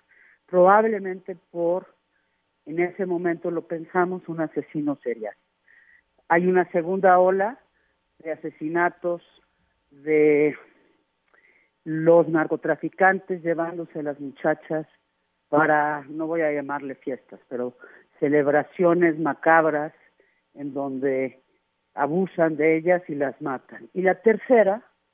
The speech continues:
porque como bien dices es un arco de muchos años,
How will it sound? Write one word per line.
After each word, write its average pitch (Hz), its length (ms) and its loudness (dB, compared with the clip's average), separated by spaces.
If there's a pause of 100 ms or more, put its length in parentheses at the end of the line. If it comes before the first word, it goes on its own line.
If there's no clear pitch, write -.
(160)
porque - 360 -8
como 135 280 -4
bien 156 320 0
dices 139 400 -8
es 135 180 -10
un 139 140 -2
arco 147 360 0
de 123 120 0
muchos 139 400 -8
años, 165 360 -4